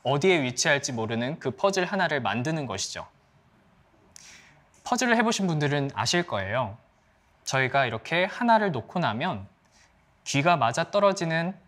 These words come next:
네 군데, 네 방향에 있는 퍼즐을 힌트를 조금 얻을 수 있잖아요.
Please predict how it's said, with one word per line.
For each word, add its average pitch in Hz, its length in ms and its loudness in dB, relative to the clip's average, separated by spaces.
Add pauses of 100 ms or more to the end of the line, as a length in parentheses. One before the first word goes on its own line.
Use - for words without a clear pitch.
(140)
네 120 200 0
군데, 143 640 -2
네 120 180 -4
방향에 156 480 0
있는 113 260 -4
퍼즐을 190 640 -2
힌트를 269 480 -2
조금 143 240 -6
얻을 104 220 -4
수 - 140 -6
있잖아요. 92 500 -10